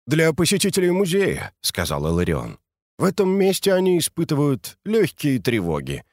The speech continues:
Экскурсовод ведет вниз, к воде, и вдруг гаснут лампы. Охи, страхи, дамы прижимаются к кавалерам. Свет вспыхивают,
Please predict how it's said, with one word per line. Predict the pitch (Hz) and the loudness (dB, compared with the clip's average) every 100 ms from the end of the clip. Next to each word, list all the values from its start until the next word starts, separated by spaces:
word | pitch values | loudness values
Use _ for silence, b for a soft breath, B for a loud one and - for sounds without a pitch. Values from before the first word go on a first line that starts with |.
| _ _ - | _ _ -6
Экскурсовод | 90 - - 107 87 104 110 110 - | -4 -2 -4 -4 -2 0 0 0 -2
ведет | 98 104 - | -2 -2 -2
вниз, | 78 117 185 165 - | -4 -2 -2 -2 -4
к | - 185 | -4 -2
воде, | 208 117 69 67 - _ _ 175 | -2 -2 -4 -8 -14 _ _ -2
и | 185 | 0
вдруг | 165 202 - - _ | 2 0 -2 -10 _
гаснут | 160 208 165 - 185 - | -2 0 2 0 -2 0
лампы. | 120 110 104 123 90 - _ _ - | 0 0 0 -2 -2 -8 _ _ -2
Охи, | 180 247 151 82 - 64 | 2 4 2 -2 -6 -2
страхи, | - 117 165 214 131 98 104 71 _ _ | 0 2 2 2 0 0 -2 -4 _ _
дамы | - 202 196 190 | 2 4 4 2
прижимаются | 170 185 170 185 175 170 175 | 2 2 2 4 2 0 -2
к | - | 0
кавалерам. | 170 170 196 214 180 147 113 - _ _ _ _ | 2 4 4 4 4 2 0 -6 _ _ _ _
Свет | - 117 117 - - _ | -4 0 0 -2 -12 _
вспыхивают, | - - 240 208 175 156 - | -8 -4 -4 -2 0 0 -2